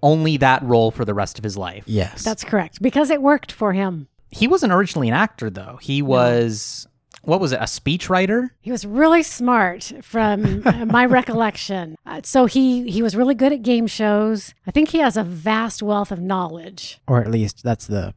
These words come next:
Speaker 2: persona that he puts out into the world.
Speaker 1: Yeah, I wanted to make sure I got this right because it was important to me when I looked it up earlier. He wrote speeches for Richard Nixon.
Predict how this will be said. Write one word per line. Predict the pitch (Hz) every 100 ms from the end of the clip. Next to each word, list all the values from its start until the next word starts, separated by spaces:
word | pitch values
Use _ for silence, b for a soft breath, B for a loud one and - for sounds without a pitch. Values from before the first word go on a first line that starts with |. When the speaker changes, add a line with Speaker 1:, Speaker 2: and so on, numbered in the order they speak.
| -
Speaker 2:
persona | 139 120 147 131 110
that | 104
he | 113
puts | - 113 117
out | 87
into | 90
the | -
world. | 87 110 196 - -
Speaker 1:
Yeah, | 151
I | 117
wanted | 135 185
to | 170
make | 165
sure | - 147
I |
got | 120 139 -
this | 110
right | 123 143 127 - b b b
because | 123 110 127 113
it | 127 135
was | 139 165
important | 147 196 240 151
to | 139
me | 135
when | 135 123
I | 110
looked | 120 123
it | 123
up | 185 139 -
earlier. | 113 107 101 98 101 b b b _ _
He | - 160
wrote | 294 349 247
speeches | - - 247 247 180 -
for | 131
Richard | 117 180 180 131
Nixon. | 165 - - 98